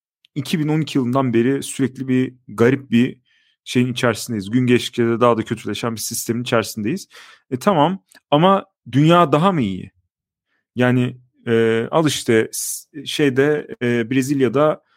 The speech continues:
e, manyak bir, e, diktatör kılıklı bir adam baştaydı. Gitti. Yerine gelen adam da,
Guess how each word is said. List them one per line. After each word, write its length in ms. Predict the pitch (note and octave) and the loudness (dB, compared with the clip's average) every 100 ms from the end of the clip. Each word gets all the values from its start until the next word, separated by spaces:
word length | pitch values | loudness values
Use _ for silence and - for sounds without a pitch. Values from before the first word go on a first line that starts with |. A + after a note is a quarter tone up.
| _ _ _ | _ _ _
e, 280 | A#2 A2+ A2 A2+ - _ | -2 0 0 -2 -10 _
manyak 540 | A#2+ C3+ C#3+ C#3+ C#3 B2+ | 0 2 4 2 0 0
bir, 300 | C3+ C3+ - - | 0 0 -8 -4
e, 300 | A#2 A2+ G#2 | -2 0 -4
diktatör 760 | B2 C3 C3 C#3 B2 B2 - _ _ _ | -6 -4 -2 -2 -2 -6 -20 _ _ _
kılıklı 360 | - B2 B2 B2 | -8 -6 -4 -2
bir 40 | |
adam 280 | A#2+ A#2 A2+ | 0 2 0
baştaydı. 460 | B2+ B2 - A#2 C#3+ | 0 -2 -2 -2 -2
Gitti. 640 | A#2+ D#3 - - D#3 A3 - _ | 0 0 0 2 2 2 -8 _
Yerine 300 | B2 C3 D3+ | 2 4 4
gelen 240 | E3+ D3+ C#3+ | 0 0 0
adam 340 | C3+ D3 F3 | 0 0 2
da, 200 | A#3 G#3+ | 0 0